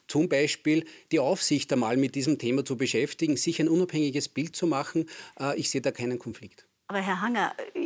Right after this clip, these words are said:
Speaker 2: ich kann's noch immer nicht nachvollziehen. Wenn Sie sagen, die Aufsicht, dieser Staatsanwalt wurde von der Dienstaufsicht in zwei Instanzen, der Oberstaatsanwaltschaft und der Dienstaufsichtsbehörde, geprüft. Und alle kommen zum Ergebnis, er arbeitet korrekt. Machen Sie einmal Ihren Vorwurf korrekt,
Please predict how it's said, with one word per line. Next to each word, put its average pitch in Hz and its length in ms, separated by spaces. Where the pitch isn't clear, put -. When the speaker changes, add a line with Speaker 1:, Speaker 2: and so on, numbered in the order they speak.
Speaker 2:
ich 277 200
kann's 226 280
noch 220 60
immer 233 200
nicht 214 200
nachvollziehen. 180 500
Wenn 202 140
Sie 233 80
sagen, 226 160
die 247 120
Aufsicht, - 540
dieser 277 260
Staatsanwalt 196 760
wurde 262 200
von 208 220
der 185 100
Dienstaufsicht 196 800
in 180 100
zwei 190 260
Instanzen, 180 640
der - 140
Oberstaatsanwaltschaft 202 1040
und 277 240
der 240 80
Dienstaufsichtsbehörde, 202 1300
geprüft. - 580
Und 208 220
alle 277 280
kommen 247 340
zum 233 160
Ergebnis, 208 440
er 175 160
arbeitet 240 360
korrekt. 247 260
Machen 208 260
Sie 294 160
einmal 277 160
Ihren 254 160
Vorwurf 240 480
korrekt, 233 480